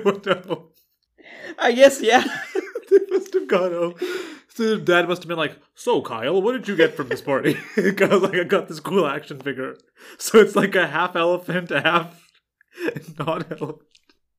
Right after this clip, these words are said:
Speaker 2: I'm gonna make it fight my Power Rangers.
Speaker 1: Yeah. We're going to hell for this, aren't we?
Speaker 2: <laughs> We really are.
Speaker 1: We're donezo. Whatever the Indian equivalent of hell is, we're, we're headed there.
Speaker 2: What, what return gifts have you given? Do you remember any?
Speaker 1: Oh,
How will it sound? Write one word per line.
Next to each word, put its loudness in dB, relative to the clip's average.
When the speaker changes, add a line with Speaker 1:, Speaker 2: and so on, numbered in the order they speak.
Speaker 2:
I'm -6
gonna 4
make 2
it -2
fight 4
my -2
Power 2
Rangers. 2
Speaker 1:
Yeah. -6
We're -6
going -2
to -2
hell -4
for -10
this, -12
aren't -12
we? -4
Speaker 2:
<laughs> -6
We -2
really 2
are. -4
Speaker 1:
We're -6
donezo. -4
Whatever -2
the -2
Indian -8
equivalent -8
of -10
hell -2
is, -6
we're, -8
we're -10
headed -12
there. -10
Speaker 2:
What, 0
what -2
return -8
gifts -8
have -10
you -6
given? -12
Do -12
you -2
remember -8
any? -8
Speaker 1:
Oh, -14